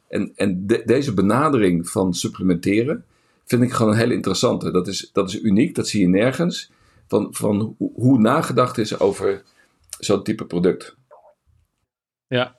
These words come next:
Speaker 2: en ik vind het ook, eh, voor ze spreken, want ze zouden natuurlijk meer, meer verdienen als ze zouden zeggen: "Ja, dan moet je iedere dag
Speaker 1: Ja.
Speaker 2: nemen."
Speaker 1: Ja.
Speaker 2: En dat vind ik al, eh, een teken van dat deze heren en dames van Neurohacker Collective, dat die,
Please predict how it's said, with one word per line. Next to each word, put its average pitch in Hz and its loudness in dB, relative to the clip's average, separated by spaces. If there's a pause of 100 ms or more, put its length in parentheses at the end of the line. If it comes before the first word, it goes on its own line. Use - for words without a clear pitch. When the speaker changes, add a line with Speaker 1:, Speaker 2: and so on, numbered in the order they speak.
(260)
Speaker 2:
en 120 -2
ik 120 -4
vind 127 0
het 127 2
ook, - -6
eh, 117 4
voor 131 0
ze - -2
spreken, 127 0
want 110 0 (540)
ze - -2
zouden 113 4
natuurlijk 107 2
meer, 117 4 (120)
meer 113 2
verdienen 101 2
als 101 0
ze 98 0
zouden 95 2
zeggen: 95 -4
"Ja, 82 -4
dan 98 -14
moet 101 -16
je 104 -8
iedere 117 2
dag 127 2
Speaker 1:
Ja. - -12
Speaker 2:
nemen." 73 -20 (420)
Speaker 1:
Ja. - -2 (1120)
Speaker 2:
En 101 -4
dat 117 0
vind 135 2
ik 120 2
al, 117 2
eh, - -10 (340)
een - -6
teken 160 2
van 123 0
dat 113 4
deze 110 2
heren 107 2
en 101 2
dames 101 0
van 104 -6
Neurohacker 98 -4
Collective, 95 0
dat 95 -2
die, 90 -2